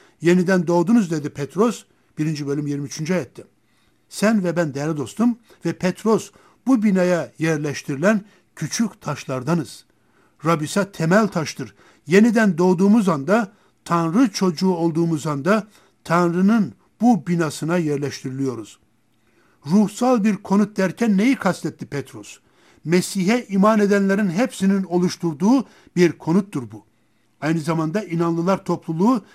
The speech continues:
yani kilise topluluğu ile aynı şey demektir.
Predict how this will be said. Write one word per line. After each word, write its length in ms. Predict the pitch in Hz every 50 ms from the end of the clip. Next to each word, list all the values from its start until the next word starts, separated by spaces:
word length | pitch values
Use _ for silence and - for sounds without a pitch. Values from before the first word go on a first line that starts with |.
| _ -
yani 320 | - 175 190 190 170 - -
kilise 480 | - 165 170 175 - - - 233 233
topluluğu 480 | - 180 156 - - 165 165 160 175 175
ile 340 | 151 143 165 202 247 233 - - _ _ _ _ _ _ _
aynı 280 | - 160 180 185 165 156
şey 280 | - - 160 135 120 110
demektir. 520 | 113 110 110 104 - - - - - -